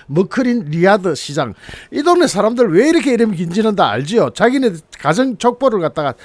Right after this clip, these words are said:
위에서부터 쭉 다 읽다 보니까 이름이 깁니다. 그리고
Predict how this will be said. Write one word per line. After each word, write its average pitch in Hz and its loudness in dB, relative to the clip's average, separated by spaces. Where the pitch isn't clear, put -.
위에서부터 214 -2
쭉 254 -12
다 165 2
읽다 240 -2
보니까 156 0
이름이 202 -2
깁니다. 127 -6
그리고 220 0